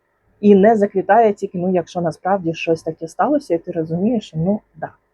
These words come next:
цього року не буде. От. Тому я думаю, що <laughs> буде ще довга в нас подорож, і буде про що знімати, і що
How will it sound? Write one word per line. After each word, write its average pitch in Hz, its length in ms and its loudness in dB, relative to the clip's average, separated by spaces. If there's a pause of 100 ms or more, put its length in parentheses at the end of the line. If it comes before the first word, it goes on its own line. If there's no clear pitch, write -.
(100)
цього 160 160 0
року 170 440 -2 (160)
не 160 100 0
буде. - 360 -10 (180)
От. 156 160 -4 (580)
Тому 202 240 2
я 202 100 6
думаю, 190 320 0
що - 200 2 (280)
<laughs> - 260 -2
буде 185 320 0
ще 180 160 -8
довга 185 420 2 (800)
в 170 40 -6
нас 156 180 -4
подорож, 220 560 0
і 175 100 -8
буде 165 300 0
про - 160 -10
що - 160 -4
знімати, 165 480 -4
і 165 80 -18
що 156 260 -8